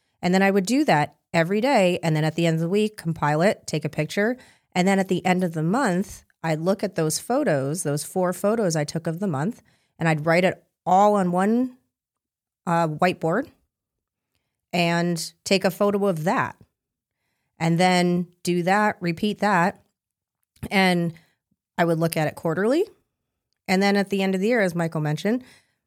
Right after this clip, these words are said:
I looked at the whole year of everything we did, and it was remarkable. I mean, we did stuff last year. We created Harmonize. We put out our first,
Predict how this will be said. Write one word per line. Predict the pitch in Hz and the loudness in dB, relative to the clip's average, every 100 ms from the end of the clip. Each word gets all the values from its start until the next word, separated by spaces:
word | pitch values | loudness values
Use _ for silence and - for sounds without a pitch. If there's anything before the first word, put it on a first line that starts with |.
| _ _ _ _ - | _ _ _ _ 0
I | 165 | 2
looked | 170 185 185 | 4 0 0
at | 196 | -2
the | 165 | -2
whole | - - 202 208 | -4 -2 0 0
year | 190 247 196 143 147 - | 0 0 0 0 -4 -2
of | 165 160 | -2 0
everything | 185 202 202 202 - 190 185 | -2 0 -2 -2 -2 -2 0
we | 175 | 0
did, | 165 190 196 120 151 - _ _ _ | 0 0 0 -2 -8 -16 _ _ _
and | 196 | -2
it | 202 | 0
was | 214 202 - | -2 -6 -4
remarkable. | 190 165 160 175 175 147 - - _ _ _ _ _ _ _ _ _ _ _ _ _ _ | -2 0 0 -2 -4 -6 -8 -16 _ _ _ _ _ _ _ _ _ _ _ _ _ _
I | 180 | 0
mean, | 196 202 | 4 4
we | 214 | 2
did | 277 339 - | 0 -2 -4
stuff | - - 170 - | -6 0 0 0
last | 160 156 - - | 0 0 -2 -2
year. | 147 160 202 - _ _ _ _ _ | 0 0 -2 -6 _ _ _ _ _
We | 196 185 | -2 -2
created | 165 - 180 185 208 196 | -4 -6 2 4 4 2
Harmonize. | - 208 233 190 120 123 - - _ _ _ - | 0 0 2 2 0 -6 -10 -10 _ _ _ -4
We | 185 | -2
put | 190 220 202 | 0 0 2
out | 190 185 | 4 2
our | 170 165 | 0 -2
first, | 165 - 220 220 - - - | -4 -2 -2 -2 -4 -8 -14